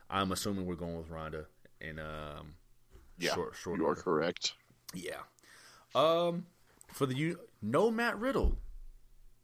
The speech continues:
Speaker 2: Nope.
Speaker 1: Hmm. Interesting. Interesting. Um, for the U S Championship, triple threat match. Seth Rollins versus the big man, the almighty Bobby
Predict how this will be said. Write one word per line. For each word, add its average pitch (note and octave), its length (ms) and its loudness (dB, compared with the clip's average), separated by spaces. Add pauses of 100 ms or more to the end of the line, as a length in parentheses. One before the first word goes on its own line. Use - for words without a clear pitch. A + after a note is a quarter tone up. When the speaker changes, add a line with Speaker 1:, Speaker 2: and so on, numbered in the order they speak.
(260)
Speaker 2:
Nope. G#2+ 200 10 (240)
Speaker 1:
Hmm. G#3+ 280 0 (720)
Interesting. A2 500 -4 (280)
Interesting. C#3+ 380 -4 (760)
Um, D#3+ 500 6 (340)
for F#3 160 6
the F#3 80 2
U F#3+ 220 6
S F#3 180 6
Championship, D3 500 0 (160)
triple - 240 6
threat D#3+ 180 6
match. G#2 360 -2 (880)
Seth - 460 4
Rollins G#2 640 4
versus G#2+ 680 4 (580)
the G3+ 80 2
big C4 280 8
man, A2 440 8 (440)
the G#3 200 0
almighty A#3+ 760 6 (500)
Bobby G#3 840 2